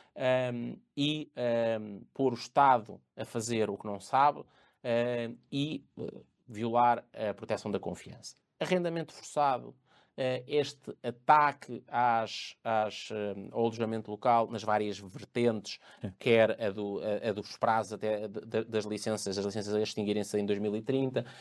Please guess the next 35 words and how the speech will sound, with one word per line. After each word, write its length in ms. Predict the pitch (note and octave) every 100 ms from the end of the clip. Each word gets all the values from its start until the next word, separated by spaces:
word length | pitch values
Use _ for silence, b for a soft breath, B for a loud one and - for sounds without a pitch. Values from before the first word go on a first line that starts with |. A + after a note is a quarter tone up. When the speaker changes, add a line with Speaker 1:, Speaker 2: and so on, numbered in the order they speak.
| B -
Speaker 1:
quer, 440 | C#3 A#2 A2+ G#2+
eh, 320 | A2+ G#2 G#2
o, 380 | G#2 A2+ G#2 G#2+
a, 100 | G#2+
a, 200 | G#2 -
aquela 340 | F#2 - G#2 G#2
contribuição 580 | A#2+ G2+ A2 G#2 -
extraordinária 800 | G#2 - G#2 G2 G2+ G#2 G2+ G2
sem 180 | - G#2
base 460 | G2 G2+ G2+ F#2 F2+ B B B
e, 300 | G2 G2 A2
e 20 |
sem, 200 | - G#2 G2
e 40 | A#2
sem, 200 | - A2+
com, 180 | A2+
com 140 | - G2
uma 80 | G#2+
arbitrariedade 720 | G#2 G#2 G2 F#2+ G#2 G3+ -
completa, 480 | A3+ C3 C#3 C3+ -
e 60 |
depois 200 | - A#2
algumas 380 | A#2 A2 A#2 A2+
medidas 500 | G#2+ G#2 A2+ A2 F#2
de 100 | F#2+
veto, 400 | F2+ G#2 G2+ -
se 140 | -
quiser, 320 | - F#2 G2 G2
que 80 |
estão 260 | - G2+ F#2
ali. 220 | F2 F2 B B B B B -
A 60 |
limitação 380 | D#3 F#3 E3+ D#3+
de 100 | C3+
rendas, 380 | B2 G2 F2+